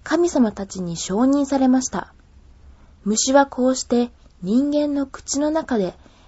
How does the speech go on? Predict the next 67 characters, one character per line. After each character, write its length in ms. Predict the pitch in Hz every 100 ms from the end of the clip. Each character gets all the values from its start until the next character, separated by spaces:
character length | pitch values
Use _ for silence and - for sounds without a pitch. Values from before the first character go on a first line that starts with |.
| - -
食 140 | 196
べ 120 | 247
物 380 | 262 247 214 185
を 60 | 160
ほ 160 | 160
じ 160 | 151 202
く 140 | 330
る 80 | 311
よ 80 | 302
う 60 | 233
に 80 |
な 80 | 214
っ 40 | 208
た 160 | 208
の 120 | 196
で 140 | 180 185
す。 120 | - - - - - - - - -
で 100 | 294
す 120 | 349 381
が 120 | 240
そ 140 | -
れ 100 | 208
で 120 | 233
は 140 | 247 185
人 300 | 165 214 254
間 180 | 285 285
が 60 |
か 160 | - 233
わ 120 | 254
い 60 | 254
そ 200 | 285 269
う 20 |
な 100 | 220
の 100 | 190
で、 220 | 180 180 - - - - -
そ 180 | - 196
の 120 | 208
虫 300 | 247 269 -
を 80 | 269
退 280 | 254 294 302
治 100 | 226
す 160 | - 180
る 200 | 185 - - - -
歯 180 | 294 359
医 100 | 349
者 160 | 254
も 220 | 196 180 - - - -
エ 120 | 202 233
ア 120 | 196
は 120 | 151
考 280 | - 175 226 269
え 100 | 302
た 100 | 294
の 100 | 220
で 120 | 190
し 80 | 180
た。 240 | - - - - - - - - - - -
こ 120 | 202
れ 140 | 254
が 220 | 294 - - - - 185
虫 280 | 185 -
歯 160 | 208 220
の 140 | 208
誕 320 | 208 165 208 240
生 220 | 254 254
で 100 | 254
す。 240 | - -